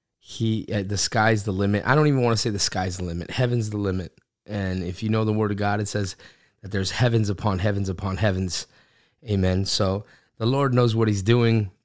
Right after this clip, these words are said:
I was telling my, my son a funny story the other day. I'm at a, I'm at a public restroom at a gas station, and, um, I'm washing my hands, and this guy comes up to me and he says,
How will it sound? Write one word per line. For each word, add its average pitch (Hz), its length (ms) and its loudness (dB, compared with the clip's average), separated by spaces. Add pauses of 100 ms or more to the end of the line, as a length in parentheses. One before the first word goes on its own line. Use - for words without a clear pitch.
(720)
I 110 120 2
was 101 160 0
telling 113 260 2
my, 101 240 0
my 101 160 0
son 117 300 0
a 107 40 2
funny 107 280 0
story 110 680 0 (640)
the 107 280 0
other 113 180 2
day. 104 480 2
I'm 101 320 0
at 104 220 0
a, 98 240 -4 (320)
I'm 104 160 0
at 101 140 0
a 98 40 -6
public 113 440 -2
restroom 104 680 2 (160)
at 117 120 -4
a 110 40 -2
gas 107 260 2
station, 95 480 -6 (920)
and, 101 340 -2
um, 92 480 -4
I'm 98 400 -8
washing 104 400 -2
my 98 80 -4
hands, 104 440 -2
and 95 120 -2
this 92 160 -6
guy 101 460 -6
comes 107 260 -2
up 98 140 -2
to 110 80 -4
me 101 120 0
and 98 80 0
he 98 60 -2
says, 101 500 -4